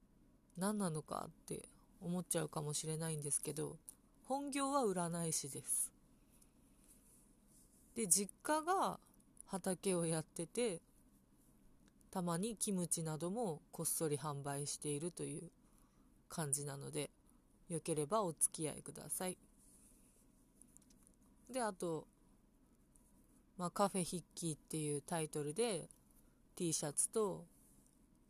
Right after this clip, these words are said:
トレーナー、トレーナーっていうかパーカーか、パーカーを作って楽しんでいるという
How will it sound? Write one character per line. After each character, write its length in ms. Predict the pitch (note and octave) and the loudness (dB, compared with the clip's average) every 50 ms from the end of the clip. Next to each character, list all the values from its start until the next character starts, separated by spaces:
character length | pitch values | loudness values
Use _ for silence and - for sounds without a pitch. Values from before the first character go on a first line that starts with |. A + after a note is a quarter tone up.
| - - - | -20 -14 -4
ト 120 | - F#3 | -2 2
レ 200 | E3 E3 D#3+ D#3 | 4 4 4 4
ー 20 | D3+ | 2
ナ 100 | D3+ F#3 | 0 -4
ー、 680 | F#3 D3+ D3+ F3+ F#3 - - - - - - - - | -4 -6 -8 -10 -12 -18 -20 -20 -20 -20 -20 -16 -8
ト 60 | - | -4
レ 160 | E3 F3 F#3+ F#3+ | -2 -2 0 0
ー 20 | |
ナ 160 | F#3+ G#3 G#3 | 0 0 -2
ー 20 | G#3 | -2
っ 20 | |
て 140 | - - - | -4 -6 -8
い 20 | D#3+ | -8
う 40 | - | -8
か 80 | D3+ - | -6 -2
パ 200 | - G3 G3 G3 | 2 4 4 4
ー 60 | F#3+ | 2
カ 180 | - F#3+ F#3+ F3+ | 0 -2 -2 -2
ー 20 | |
か、 200 | - E3+ D#3+ C3+ - - - - - - - - | -4 -6 -10 -10 -12 -20 -20 -20 -20 -20 -18 -6
パ 140 | - G3 F#3 | 0 0 0
ー 60 | F3 | 0
カ 120 | - F#3 F3 | 0 -2 -2
ー 20 | |
を 120 | E3 D#3+ E3 | -2 0 4
作 240 | - - - - F3+ | 4 4 4 4 -4
っ 20 | - | -8
て 420 | - - - B3 A#3+ G3+ E3 D#3 - - - - _ - - - - - - - - - | -8 -4 2 2 2 2 2 -4 -10 -20 -20 -20 _ -20 -20 -20 -20 -20 -20 -20 -10 -4
楽 220 | F#3 F3 F3 F3 | -2 0 2 4
し 180 | D#3 - F#3 F3 | 4 4 4 4
ん 60 | E3 | 0
で 120 | D#3+ D#3 D#3+ | 2 2 2
い 120 | D3+ D3 | 2 2
る 120 | D#3 F#3 | 0 -2
と 140 | F3+ - - | -4 -4 -6
い 180 | D3+ D3+ D3+ D3 | -6 -6 -6 -8
う 100 | D3+ | -10